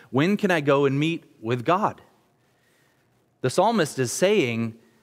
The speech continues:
that just like a deer is panting for water, which would indicate that there's a drought, that there's, there's an absence of water, and the deer is trying to find a source of water to,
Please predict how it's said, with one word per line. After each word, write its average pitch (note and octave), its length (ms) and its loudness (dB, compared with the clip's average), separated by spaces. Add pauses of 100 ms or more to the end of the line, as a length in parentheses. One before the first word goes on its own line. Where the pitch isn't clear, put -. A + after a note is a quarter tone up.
(160)
that A#2+ 160 -2
just F3+ 200 0
like G3+ 200 2
a C#3+ 40 2
deer C#3 380 0
is C#3+ 140 -2
panting D#3+ 400 -4
for A#2+ 160 -2
water, C#3 420 2
which B2 180 -4
would B2+ 120 -2
indicate E3+ 460 -2
that A#2 100 -8
there's D3 260 -2
a A#2+ 100 0
drought, A#2 680 -4
that A#2 160 -4
there's, D#3 260 -2 (240)
there's D#3+ 180 0
an C#3+ 220 0
absence D#3+ 580 -4
of A#2 200 -6
water, B2+ 500 0 (440)
and C3 200 -2
the B2+ 60 0
deer C3+ 320 2
is C#3 160 -2
trying C#3+ 220 -2
to B2 60 0
find D3+ 400 -2
a B2 80 2
source C#3 540 -4 (360)
of A#2 140 0
water D3 640 0
to, A#2 320 -4